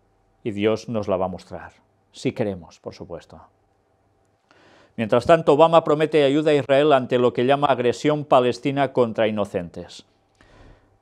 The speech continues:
¿Qué van a hacer? Pues ya se sabe, ayuda militar para los próximos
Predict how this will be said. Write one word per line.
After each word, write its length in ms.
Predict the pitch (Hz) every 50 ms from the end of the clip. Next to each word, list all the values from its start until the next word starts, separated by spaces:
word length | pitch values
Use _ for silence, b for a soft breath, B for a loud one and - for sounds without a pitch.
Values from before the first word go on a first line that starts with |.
| _ _ _ _
¿Qué 120 | 120 110
van 160 | 110 120 117
a 40 | 113
hacer? 400 | 107 - 139 147 160 165 165 170
Pues 840 | - 113 101 98 95 92 92 92 90 90 90 - - - - - _ _ _ _ _ _ _ _ _ _ _ _ _ _ _
ya 140 | 110 107
se 140 | 104 - 98
sabe, 280 | - 127 120 110 107 95
ayuda 300 | 92 101 104 107 113 113
militar 520 | 110 113 110 110 107 104 120 120 120 117
para 140 | - 117 107
los 160 | 107 104 101
próximos 580 | - - 110 104 - 120 110 110 107 - -